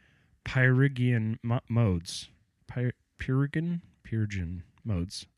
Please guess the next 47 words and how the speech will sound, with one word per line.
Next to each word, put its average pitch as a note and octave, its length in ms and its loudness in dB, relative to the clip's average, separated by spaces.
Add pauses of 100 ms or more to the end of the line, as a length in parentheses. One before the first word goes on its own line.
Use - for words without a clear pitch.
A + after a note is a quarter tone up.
While A#2 240 0
loud D3+ 360 4
and B2 140 0
heavily C3+ 320 2
distorted B2+ 400 2
electric A#2 340 -2
guitars A2+ 380 -4
are G#2 80 -2
a G2+ 60 -2
core E3+ 240 4
feature D3+ 320 2
of B2+ 80 2
all C3 120 4
metal D#3 300 4
genres, A#2 400 2
nu B2+ 100 2
metal C#3+ 240 4
guitarists B2+ 460 0 (180)
took - 200 -4
the C3 100 0
sounds F3+ 440 2
of B2 180 2
violence E3+ 560 6
and E3 80 6
destruction D3 560 2
to B2+ 80 4
new C#3 200 4
levels A#2 460 2
with A2+ 80 -8
their A2 160 -2
overdriven A#2+ 500 2
guitar B2 440 -2
tone, G#2 440 -4 (560)
which - 220 0
music C#3+ 360 4
journalist C3 520 2
Kitz - 500 0
and A#2+ 160 -2
Talinsky C3+ 560 -2
compared A#2+ 460 0
to - 140 -4
the G#2 100 -4
sound C3 400 -2
of A2+ 100 -6
a G#2+ 80 0
Mack B2 360 -2
truck C3+ 220 2